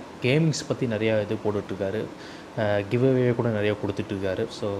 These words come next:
கண்டிப்பா உங்களுக்கு யூஸ்ஃபுல்லாக இருக்கும். நல்லா கேமர்ஸாக இருந்தீங்கன்னா, அ, games நல்லா விளையாட, விளையாட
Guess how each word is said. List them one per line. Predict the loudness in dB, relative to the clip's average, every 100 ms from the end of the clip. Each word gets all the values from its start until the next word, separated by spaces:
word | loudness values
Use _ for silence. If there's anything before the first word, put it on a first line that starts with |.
| -6
கண்டிப்பா | -6 -2 -2
உங்களுக்கு | -2 -2 -2
யூஸ்ஃபுல்லாக | -2 0 -2
இருக்கும். | -2 -6
நல்லா | -6 -6
கேமர்ஸாக | -2 0 0 0 -2 -4
இருந்தீங்கன்னா, | -4 -8 -8 -8 -10 -14 -14 -8
அ, | -4 -2 -2 -4 -4 -6 -2
games | -2 0
நல்லா | -2 0
விளையாட, | 2 2 0 0 -4 -4
விளையாட | 0 4 4